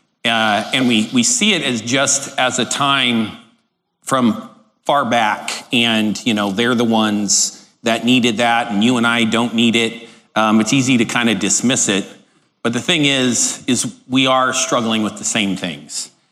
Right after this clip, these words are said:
And those things are alive in us. And sometimes we need honesty.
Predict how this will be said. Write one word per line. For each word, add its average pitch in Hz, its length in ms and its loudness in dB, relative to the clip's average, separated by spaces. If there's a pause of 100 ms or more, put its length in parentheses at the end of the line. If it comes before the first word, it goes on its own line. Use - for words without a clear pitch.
(180)
And 107 120 2
those 113 200 0
things 131 460 2
are 113 500 0
alive 110 800 2
in 110 200 2
us. - 480 -2 (500)
And 139 320 -2
sometimes 202 640 0
we 170 100 2
need 165 200 2
honesty. 151 600 -2